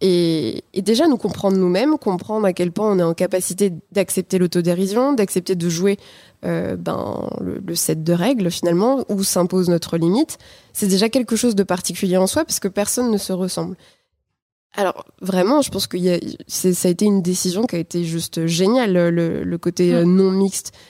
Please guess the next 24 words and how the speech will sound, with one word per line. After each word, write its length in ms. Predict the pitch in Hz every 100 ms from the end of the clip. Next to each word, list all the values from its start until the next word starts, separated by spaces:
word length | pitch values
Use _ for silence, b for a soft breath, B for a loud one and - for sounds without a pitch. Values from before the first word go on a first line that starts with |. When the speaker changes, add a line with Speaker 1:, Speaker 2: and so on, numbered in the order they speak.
| b -
Speaker 1:
Euh, 160 | - - - -
bah 240 | - 156 147
oui, 200 | 175 220
radical, 640 | - 185 180 - 151 208 214 _
stop, 380 | - - 175 -
c'est 80 | -
terminé, 580 | 175 170 170 175 208 -
euh, 340 | - - 71 -
sur 200 | - 180
les 120 | 175
duchesses, 480 | 160 160 - 202 -
on, 160 | 170 -
on 180 | 180 165
arrête 300 | 165 185 180
ça. 220 | 247 294 B B B -
Mais, 240 | 196 170
euh, 60 | 180 180 - _ _
c'est 160 | - 220
pour 200 | 175 190
préserver 480 | 233 196 196 190 226
les, 140 | 180
les 160 | 170 170
personnes, 500 | - - - 330 339
hein, 200 | 170 -